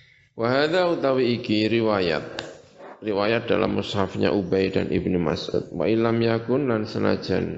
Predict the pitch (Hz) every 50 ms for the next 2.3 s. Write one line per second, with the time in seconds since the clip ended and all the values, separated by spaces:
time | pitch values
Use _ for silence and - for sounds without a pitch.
0 | 101 98 101 101 98 98 92 71 87 113 104 92 - - - - - - - -
1 | - - - - - - - - - - - - - - - - - - - -
2 | - - 110 104 - 117